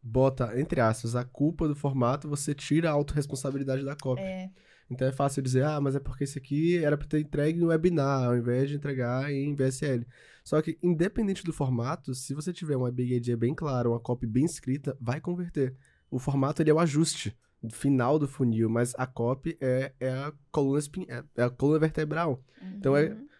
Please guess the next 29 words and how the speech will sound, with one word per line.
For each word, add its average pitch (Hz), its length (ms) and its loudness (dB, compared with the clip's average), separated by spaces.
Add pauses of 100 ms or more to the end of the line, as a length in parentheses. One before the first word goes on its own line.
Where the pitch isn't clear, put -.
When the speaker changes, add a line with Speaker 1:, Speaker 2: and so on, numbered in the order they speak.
(300)
Speaker 1:
talvez 180 500 6
seja 180 200 4
uma 170 60 2
falta 165 280 0
de 156 80 -2
autorresponsabilidade 147 880 0
e 147 40 -4
transferência 151 420 0
de 151 100 -4
culpa. 135 440 -4
Speaker 2:
Exato. 196 560 -6
E 202 60 -6
pegando 214 400 -2
um 233 100 -2
ponto 214 260 -6
disso 190 300 -10
que 190 60 -14
você 190 240 -12
falou, 202 360 -6
de 185 140 -6
autorresponsabilidade, 185 1120 -6
também 208 320 -6
entra 214 160 -8
aquela 214 240 -2
coisa 202 280 -8
de - 120 -18
que - 80 -20
você 196 200 -6
não, 185 140 -8